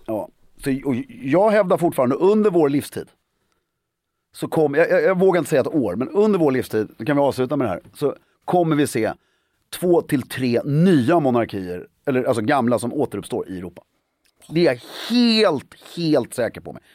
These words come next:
Och jag, på mig, på. Och jag tror att det blir Serbien, Montenegro, Georgien,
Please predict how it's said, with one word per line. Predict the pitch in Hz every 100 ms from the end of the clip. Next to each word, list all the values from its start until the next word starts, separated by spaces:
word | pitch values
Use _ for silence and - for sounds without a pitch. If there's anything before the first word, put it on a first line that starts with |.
| _
Och | _ -
jag, | 160 160 -
på | 139 147
mig, | 98 -
på. | 127
Och | 90 135
jag | 147
tror | 147
att | 131
det | 127
blir | 113 104 - _ _ _ _ _ _ -
Serbien, | - 180 170 151 165 156 127 _ _ _ _ _ _ _ _ _
Montenegro, | - 143 123 127 120 107 107 107 95 _ _ _ _ _ _ _ _ _ -
Georgien, | 113 120 107 98 110 101 90